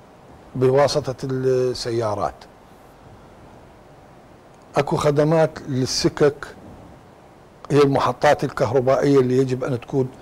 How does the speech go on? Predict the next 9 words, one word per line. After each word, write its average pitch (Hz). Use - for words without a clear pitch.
متسلسلة 131
على 135
طول 135
الخط، 123
وبالخصوص 143
لغرض 135
التغذية 131
وتشغيل 123
السكك. -